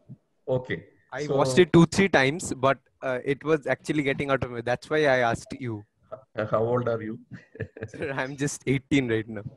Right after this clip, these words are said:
Speaker 1: Ah. <laughs> Okay. So, uh, I saw first Bergman, uh, film as around your age only.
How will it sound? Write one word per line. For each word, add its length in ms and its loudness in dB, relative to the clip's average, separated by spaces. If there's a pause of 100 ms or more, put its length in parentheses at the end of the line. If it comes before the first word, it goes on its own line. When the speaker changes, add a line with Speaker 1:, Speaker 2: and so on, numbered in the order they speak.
(340)
Speaker 1:
Ah. 340 -6 (240)
<laughs> 140 -4 (1700)
Okay. 400 -4 (320)
So, 520 0 (320)
uh, 540 0 (260)
I 180 2
saw 540 2
first 400 0
Bergman, 680 0
uh, 140 -2
film 440 -6
as 280 -8
around 340 0 (100)
your 240 -2
age 220 -2
only. 300 -6